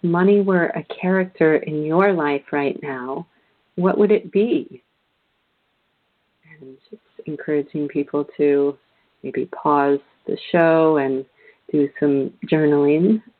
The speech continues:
um, about that character of money, maybe receiving some words from it, playing around with this, uh,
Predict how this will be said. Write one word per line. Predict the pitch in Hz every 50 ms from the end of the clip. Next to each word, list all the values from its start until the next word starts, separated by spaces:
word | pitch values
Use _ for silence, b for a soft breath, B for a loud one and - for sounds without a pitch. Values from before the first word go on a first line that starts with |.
| - - -
um, | 147 147 143 139 135 139 143 139 143 151 _ _ _ _ _ b b b b b b b b _ _ _ _ _ - -
about | - - 143 139 143 147 -
that | 165 151 143 -
character | - - 151 143 139 139 - - - 143 143
of | 143 139 143 -
money, | 135 131 127 131 135 131 135 143 147 156 175 180 _ _ _ _ _ _ _ _ _ -
maybe | 160 156 151 143 139 - - - 139 - 139 - _ _ _ 175
receiving | 160 151 - - - 156 143 143 143 139 143 143 -
some | - 151 147
words | 151 151 143 147 147 147 143 - _ -
from | 165 156 156 151
it, | 151 151 151 147 - _ -
playing | 175 180 190 214 202 190
around | 165 151 147 151 175 190 185 180 160 147 151
with | 156 151 147 - -
this, | 151 147 151 - _ _ _ - -
uh, | - 143 135 135 131 135